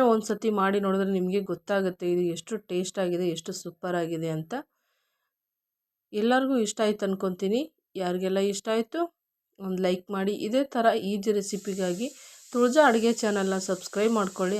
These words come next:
ಹಾಗೆ ಬೆಲ್ ಐಕನ್ನು ಒತ್ತಿ. ಬೆಲ್ ಐಕನ್ನು ಒತ್ತೋದ್ರಿಂದ ನಾವು ಹಾಕೋ ವಿಡಿಯೋದ ನೋಟಿಫಿಕೇಷನ್ ಬರುತ್ತೆ. ಫಸ್ಟ್ ನೀವೇ ವಿಡಿಯೋನ ನೋಡ್ಬೋದು. ನಾನು ಇದೇ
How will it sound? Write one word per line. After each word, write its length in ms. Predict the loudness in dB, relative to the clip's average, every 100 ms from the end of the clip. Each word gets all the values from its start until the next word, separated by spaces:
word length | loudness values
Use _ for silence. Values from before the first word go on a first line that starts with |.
| -2
ಹಾಗೆ 240 | -4 -4 -2
ಬೆಲ್ 200 | -2 0 -2
ಐಕನ್ನು 320 | -2 -2 0 -2
ಒತ್ತಿ. 200 | -2 -2 0
ಬೆಲ್ 180 | 0 2
ಐಕನ್ನು 300 | 0 -2 -2 -2
ಒತ್ತೋದ್ರಿಂದ 500 | -2 -4 -2 -2 -2 -2
ನಾವು 140 | -2 -2
ಹಾಕೋ 240 | -6 -6 -6
ವಿಡಿಯೋದ 260 | -4 -4 -6
ನೋಟಿಫಿಕೇಷನ್ 580 | -8 -8 -6 -6 -4 -4 -2
ಬರುತ್ತೆ. 300 | -4 -6 -8 -8 -18 -20 -20 -4
ಫಸ್ಟ್ 240 | -2 0 0
ನೀವೇ 220 | 2 4 4
ವಿಡಿಯೋನ 300 | 2 2 2 0
ನೋಡ್ಬೋದು. 360 | 0 -2 -4 -4 -8 -20 -4
ನಾನು 140 | 2 2
ಇದೇ 140 | 4